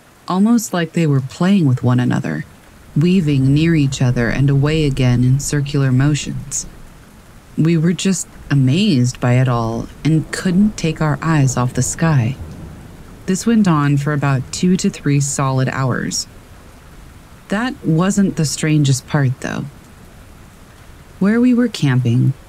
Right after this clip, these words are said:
there was a clear view of an opening between two other mountains.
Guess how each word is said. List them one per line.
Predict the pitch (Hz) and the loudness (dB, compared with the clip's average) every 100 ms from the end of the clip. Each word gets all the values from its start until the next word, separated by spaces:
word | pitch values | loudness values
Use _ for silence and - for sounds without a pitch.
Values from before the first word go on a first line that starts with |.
| - | -8
there | 175 | -4
was | 170 160 | -2 -2
a | |
clear | 143 - 190 202 220 | -6 -4 0 2 2
view | 165 156 143 | 2 2 2
of | 139 | 2
an | 135 - | 0 0
opening | 180 - 135 117 123 | -2 0 0 0 0
between | 131 - 151 143 | -2 0 2 2
two | 139 156 | 2 0
other | 143 131 | 0 2
mountains. | 139 147 - 110 - - | 2 0 -2 -4 -4 -10